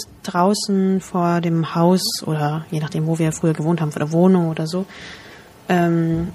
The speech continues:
kochen wir das dann über so einem Gasherd. Und das ist immer total schön, weil es immer in der Nähe vom Haus ist und dieser Geruch immer an Det so ins Haus gekommen ist. Und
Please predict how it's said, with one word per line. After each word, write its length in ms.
kochen 200
wir 80
das 80
dann 180
über 200
so 80
einem 300
Gasherd. 580
Und 80
das 120
ist 80
immer 160
total 320
schön, 280
weil 80
es 60
immer 100
in 60
der 60
Nähe 160
vom 200
Haus 200
ist 120
und 140
dieser 240
Geruch 480
immer 340
an 260
Det 220
so 320
ins 160
Haus 180
gekommen 440
ist. 280
Und 200